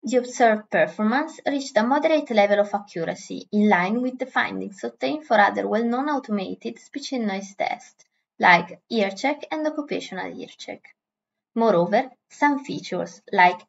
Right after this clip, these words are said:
age, the number of correct responses, and the average reaction time, together with S R T,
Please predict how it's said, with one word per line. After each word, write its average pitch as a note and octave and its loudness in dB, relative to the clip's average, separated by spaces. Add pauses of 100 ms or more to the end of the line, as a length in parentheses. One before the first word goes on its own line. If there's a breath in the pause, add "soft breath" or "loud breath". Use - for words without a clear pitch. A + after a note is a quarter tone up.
age, G#3+ 0
the G3+ -2
number A3 2
of A3 2
correct G#3 2
responses, G3 -4 (100)
and G3+ -4
the G3+ 2
average G#3 2
reaction G3+ -2
time, G#3 -4 (320)
together G#3+ 6
with F3+ -2
S F3+ -2
R G#3+ 4 (100)
T, F#3+ -12